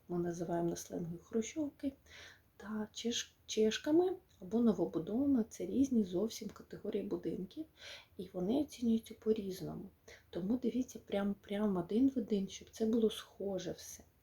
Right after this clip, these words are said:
І ви будете мати приблизно цей будинок, то дивіться будинки в цьому, район дуже важливо,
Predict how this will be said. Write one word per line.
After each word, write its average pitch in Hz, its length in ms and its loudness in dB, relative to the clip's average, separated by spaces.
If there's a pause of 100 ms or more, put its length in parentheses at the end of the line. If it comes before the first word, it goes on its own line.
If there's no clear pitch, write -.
(680)
І 240 240 2
ви 220 100 4
будете 294 460 6
мати 277 460 0 (120)
приблизно 220 560 4 (100)
цей 233 140 2
будинок, 285 580 -2
то - 100 -10
дивіться 226 420 -2
будинки 220 560 4
в - 60 -10
цьому, 196 280 -6 (100)
район 202 480 4
дуже 180 260 -4
важливо, 175 500 -8